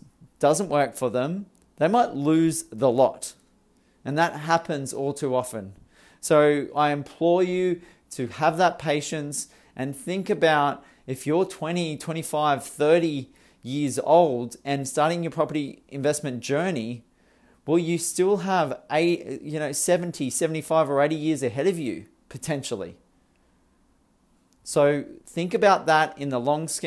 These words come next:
in the long term, where I, I guess we don't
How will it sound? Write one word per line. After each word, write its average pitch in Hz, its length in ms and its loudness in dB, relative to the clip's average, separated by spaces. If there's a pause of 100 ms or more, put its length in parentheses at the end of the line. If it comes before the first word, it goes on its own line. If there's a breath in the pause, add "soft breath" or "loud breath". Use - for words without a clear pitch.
in 143 200 2
the 131 80 -2
long 147 240 -2
term, 175 460 -4 (360 soft breath)
where 143 200 4
I, 147 380 6
I 156 40 2
guess 180 460 0
we 147 400 -2 (720)
don't 180 320 0